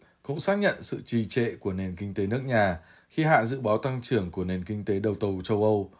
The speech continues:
trong năm hai không hai tư xuống còn không phẩy hai phần trăm thay vì mức không phẩy bảy phần trăm được đưa ra hồi mùa thu năm ngoái.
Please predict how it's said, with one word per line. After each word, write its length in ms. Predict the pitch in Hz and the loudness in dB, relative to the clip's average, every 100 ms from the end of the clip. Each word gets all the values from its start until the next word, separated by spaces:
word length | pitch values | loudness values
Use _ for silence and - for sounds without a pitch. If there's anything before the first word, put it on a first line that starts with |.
| - - - | -20 -20 -8
trong 180 | 120 | 0
năm 180 | 117 113 | 2 2
hai 120 | 117 | 0
không 180 | 113 113 | -2 -2
hai 160 | 113 110 | -2 0
tư 340 | 123 120 110 | 2 2 2
xuống 280 | 107 107 104 | -2 -6 -4
còn 240 | 117 104 | 0 -2
không 200 | 90 120 | -2 -6
phẩy 140 | 110 82 | -4 -2
hai 160 | 107 | -2
phần 200 | 104 95 | 0 -2
trăm 300 | 85 104 98 92 _ | 2 2 2 -4 _
thay 120 | 117 | -2
vì 160 | 110 107 | 2 2
mức 180 | 107 147 - - | 2 -2 -4 -14
không 160 | - | -8
phẩy 120 | 104 85 | -4 -2
bảy 180 | 90 | -2
phần 180 | 85 90 | -2 -4
trăm 280 | 78 101 98 - - - | 2 4 2 -6 -14 -8
được 180 | 95 | -6
đưa 140 | 104 104 | 0 0
ra 200 | 101 104 | 2 2
hồi 300 | 101 107 98 | 0 -2 -2
mùa 200 | 98 92 | -2 -4
thu 200 | 101 107 | -2 -2
năm 200 | 98 92 | -2 -4
ngoái. 320 | 90 87 92 | 0 0 0